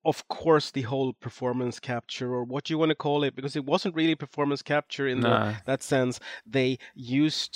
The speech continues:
Speaker 1: Sholto's acting as a reference, and
Speaker 2: Yeah.
Speaker 1: extremely well. And by the way, I s-, just saw this interview. You know, unlike, uh, people like Mister Serkis or whatever, Sharlto even,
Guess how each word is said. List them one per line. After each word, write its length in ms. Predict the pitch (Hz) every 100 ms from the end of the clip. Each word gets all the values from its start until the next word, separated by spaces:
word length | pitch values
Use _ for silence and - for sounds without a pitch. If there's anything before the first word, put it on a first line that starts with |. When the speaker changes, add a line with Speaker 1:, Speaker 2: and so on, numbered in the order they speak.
| 135
Speaker 1:
Sholto's 640 | - 131 135 - 139 135 123
acting 400 | 127 - 131 127
as 160 | 113
a 40 | 113
reference, 720 | 107 - 131 143 151 - - - - - - -
and 340 | 120 123 120
Speaker 2:
Yeah. 140 | 117 107 - _ _ - _ _ - 123 - _
Speaker 1:
extremely 680 | 147 - - 151 151 151 135
well. 380 | 120 120 113 104 131
And 300 | 135 135 127 - - _ _
by 120 | 170
the 80 | 185
way, 120 | 233
I 40 | 185
s-, 160 | -
just 240 | - 175 -
saw 140 | 185
this 180 | 151 143
interview. 480 | 151 160 131 127 - _ _ _ _ - -
You 120 | 127
know, 200 | 131 131 - -
unlike, 640 | 143 156 147 143 147 -
uh, 200 | 139 127 117
people 320 | 139 131 131
like 360 | 123 120 - 113
Mister 240 | 123 -
Serkis 640 | 120 123 123 139 131 - 127
or 140 | 123
whatever, 460 | 120 123 117 123 120 - - - -
Sharlto 340 | 151 151 170
even, 280 | 151 147 147